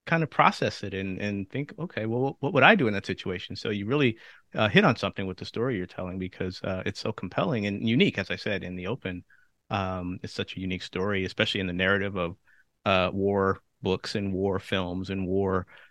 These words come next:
uh, chronicles throughout the years. It's rare that we, uh, get an opportunity to, um, think about a mother who was a soldier and then passing it on,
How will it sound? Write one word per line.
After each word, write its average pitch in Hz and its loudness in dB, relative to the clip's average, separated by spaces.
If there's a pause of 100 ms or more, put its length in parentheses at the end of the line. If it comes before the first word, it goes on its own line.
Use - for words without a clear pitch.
(140)
uh, 92 4
chronicles 107 2
throughout 92 -2
the 95 -2
years. 110 6
It's - -8
rare 98 6
that 92 -2
we, 92 -4
uh, 90 -2
get 95 -4
an 95 -4
opportunity 92 -4
to, 90 -6 (560)
um, 92 2 (160)
think 107 6
about 92 2 (140)
a 95 -2
mother 92 -2 (180)
who 98 -4
was 92 -4
a 95 -4 (300)
soldier 90 -4
and 90 -4
then 90 -4
passing 90 0
it 90 -2
on, 87 -4